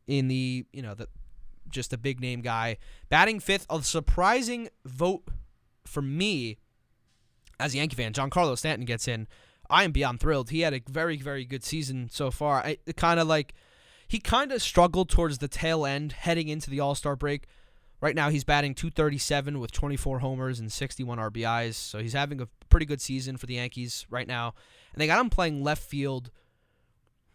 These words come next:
So we'll see how he does out there. Batting sixth, replacing Mike Trout, Byron Buxton of the Twins. Re-, I don't really have much to say about them,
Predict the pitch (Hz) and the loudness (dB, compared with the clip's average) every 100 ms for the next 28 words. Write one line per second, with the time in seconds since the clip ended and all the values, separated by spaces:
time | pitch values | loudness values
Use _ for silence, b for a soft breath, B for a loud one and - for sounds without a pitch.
0 | _ _ _ - 147 127 120 123 127 - | _ _ _ -8 -2 -2 -2 -4 -2 0
1 | 147 143 156 147 139 127 120 131 123 120 | 2 2 2 0 -2 -4 -4 -2 -2 -2
2 | 120 _ _ _ - 165 226 226 - 196 | -6 _ _ _ 4 4 4 0 0 0
3 | - - 147 - 165 156 156 143 139 - | -2 -4 0 2 2 -2 -2 -2 -4 0
4 | 175 196 - 131 120 117 135 135 - 127 | 2 2 2 0 -2 -4 -4 -4 -4 -8
5 | 107 - - 214 220 226 - - b b | -6 0 2 2 0 -2 -2 -4 b b
6 | b b b 160 180 185 190 190 175 160 | b b b 2 4 4 2 0 2 2
7 | 151 147 - 139 - 143 127 117 - 160 | 2 -2 -4 -4 0 0 0 -4 -2 0
8 | 165 160 | 0 -4